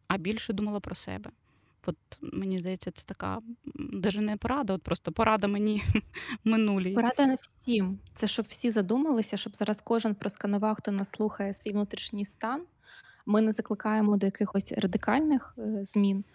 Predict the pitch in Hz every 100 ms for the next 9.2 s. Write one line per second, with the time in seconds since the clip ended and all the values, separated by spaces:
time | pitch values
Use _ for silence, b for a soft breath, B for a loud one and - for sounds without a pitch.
0 | b b b - 185 190 208 208 202 190
1 | 202 240 233 208 - 196 190 190 202 -
2 | - 196 - 214 214 - 208 190 - 208
3 | 262 233 202 202 202 214 220 208 214 185
4 | 196 214 214 196 190 196 196 196 254 370
5 | 262 185 196 220 196 - 208 - 170 196
6 | 214 240 285 359 302 247 247 220 - 226
7 | 240 202 269 262 180 208 214 220 311 294
8 | 208 196 208 226 196 208 269 - 208 190
9 | 190